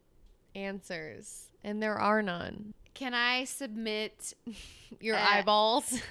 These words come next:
Speaker 1: <laughs>
Speaker 2: Can I submit a question? We, I,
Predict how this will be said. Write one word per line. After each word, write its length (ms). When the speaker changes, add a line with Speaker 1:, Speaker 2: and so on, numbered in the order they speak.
Speaker 1:
<laughs> 200
Speaker 2:
Can 160
I 80
submit 400
a 60
question? 1000
We, 240
I, 200